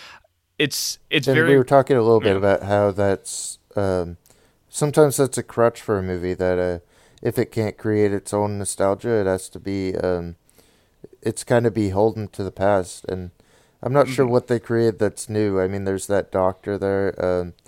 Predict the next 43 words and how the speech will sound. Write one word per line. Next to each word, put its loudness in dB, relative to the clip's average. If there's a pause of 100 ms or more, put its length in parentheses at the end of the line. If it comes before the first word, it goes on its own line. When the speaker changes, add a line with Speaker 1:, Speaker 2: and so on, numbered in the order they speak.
(300)
Speaker 2:
we -4
did 2
the 2
whole 0
podcast -2
on -2
it -20
last -2
week, -8
if -20
you -10
want -8
more -12
thoughts. -12 (440)
Speaker 1:
Right. -2
Well, -4
they -6
set 0
up -4
an -4
interesting -6
idea, 0
but -6
I 2
don't -2
think -10
they -4
followed -6
through -8
on -8
it, -8
and -6
it's -6
because -4
I -6
think -8 (420)
Halloween, 0 (340)
the, -4
the -2
original -4
at -12
least, -8
was -4